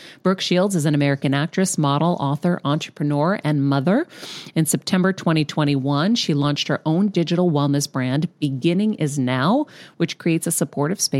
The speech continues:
for women over forty. She's not only a bona fide American icon, she's also incredibly inspiring.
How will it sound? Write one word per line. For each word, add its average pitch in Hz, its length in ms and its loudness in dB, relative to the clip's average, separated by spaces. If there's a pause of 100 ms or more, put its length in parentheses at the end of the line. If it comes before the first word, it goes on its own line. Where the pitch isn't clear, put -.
(140)
for - 140 -2
women 139 280 0
over 170 180 0
forty. 143 500 -2 (420)
She's 190 240 2
not 277 160 0
only 262 180 4
a 165 80 4
bona 156 260 0
fide 165 220 0
American 139 440 0
icon, 135 500 -2
she's 139 240 -2
also 143 260 0
incredibly 180 760 0
inspiring. 147 960 -2